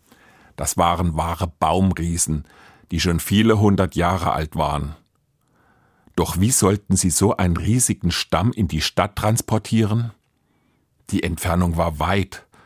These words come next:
und die Wege holprig und uneben. „Oh, großer König Brahmadatta,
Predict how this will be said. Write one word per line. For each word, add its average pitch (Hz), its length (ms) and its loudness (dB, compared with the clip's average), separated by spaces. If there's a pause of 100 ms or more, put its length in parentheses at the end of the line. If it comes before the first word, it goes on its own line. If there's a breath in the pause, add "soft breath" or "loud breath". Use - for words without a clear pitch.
(140)
und 87 180 -2
die 82 140 0
Wege 87 400 0
holprig 101 560 -2
und 87 220 -2
uneben. 82 680 2 (1700)
„Oh, 78 420 0
großer 98 540 0
König 95 400 2
Brahmadatta, 90 800 2